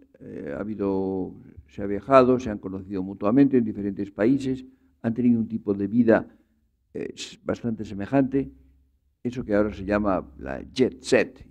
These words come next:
ese tipo de cosas que aparecen en las revistas ilustradas, ¿no? Que son monótonos, son siempre los mismos y son iguales, además, en todas partes. Bueno, no hay, para un novelista no creo yo que sean tentadores. Yo no soy novelista, pero creo que no me tentarían.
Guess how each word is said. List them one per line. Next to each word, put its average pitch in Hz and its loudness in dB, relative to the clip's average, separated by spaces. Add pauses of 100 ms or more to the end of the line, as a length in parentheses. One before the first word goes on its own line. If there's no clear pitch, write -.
ese - -20
tipo - -14
de 82 -8
cosas 104 -4
que 104 -8
aparecen 107 -6
en 98 -2
las 95 0
revistas 92 -8
ilustradas, 98 2
¿no? 123 -4 (360)
Que 90 -16
son 87 -8
monótonos, 87 0
son 90 -12
siempre 95 -2 (160)
los 151 12
mismos 113 2
y - -10
son 104 4
iguales, 110 6
además, 90 -8
en 80 -18
todas 73 -8
partes. - -16
Bueno, 73 -18 (580)
no 151 8
hay, 131 8 (340)
para 135 6
un 208 4
novelista 98 4
no 98 -4
creo 85 -4
yo 98 0
que 80 -14
sean 95 -6
tentadores. 90 -2
Yo 120 -6
no 64 -12
soy 87 -10
novelista, 98 -4
pero 92 -10
creo 104 -6
que 101 -6
no 90 -8
me 87 -6
tentarían. 69 -14